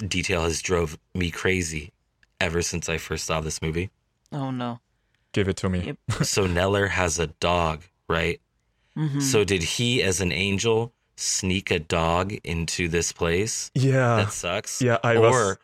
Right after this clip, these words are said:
Speaker 3: <laughs>
Speaker 1: or did a dog kill itself
Speaker 3: Yeah.
Speaker 1: <laughs> and
Speaker 2: Yeah.
Speaker 1: go here as a punishment?
Speaker 2: True. I'm trying to think if we ever saw any other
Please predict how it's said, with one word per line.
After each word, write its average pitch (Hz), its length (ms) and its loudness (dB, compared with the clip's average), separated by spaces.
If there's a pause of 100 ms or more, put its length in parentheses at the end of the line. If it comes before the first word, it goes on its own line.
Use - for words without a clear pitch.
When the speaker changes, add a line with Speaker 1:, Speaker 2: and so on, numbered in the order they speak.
Speaker 3:
<laughs> - 140 -2
Speaker 1:
or 147 400 6 (400)
did 139 160 2
a 120 100 2
dog 123 540 2 (120)
kill 123 320 0
itself 92 720 -4 (100)
Speaker 3:
Yeah. 196 340 2 (200)
Speaker 1:
<laughs> - 500 -2
and 196 220 6
Speaker 2:
Yeah. 185 320 10
Speaker 1:
go 175 80 8
here 151 160 6
as 147 160 4
a 156 80 4
punishment? 127 880 0 (160)
Speaker 2:
True. 240 760 6 (440)
I'm 202 140 4
trying 247 240 4
to 220 100 0
think 240 320 2
if 220 220 2
we 202 120 6
ever 190 300 4
saw 175 720 2
any 170 420 2
other 156 440 4